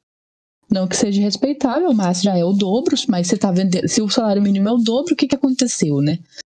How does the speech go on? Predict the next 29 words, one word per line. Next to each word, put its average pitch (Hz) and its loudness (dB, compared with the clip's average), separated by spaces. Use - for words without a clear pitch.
Então, 196 0
quando 302 0
alguém 226 2
falar 190 0
pra 190 2
você, 180 0
"Ah, 294 2
o 226 2
leite 240 0
hoje 240 -2
tá 254 0
custando 226 0
oito 226 0
reais, 208 0
mas 190 -2
naquela 196 0
época 214 -2
o - -8
salário 254 2
mínimo 262 2
era 240 2
trezentos 262 0
reais 262 2
e 262 2
o 247 2
leite 247 0
custava 247 0
dois." 208 0
N-, 190 -2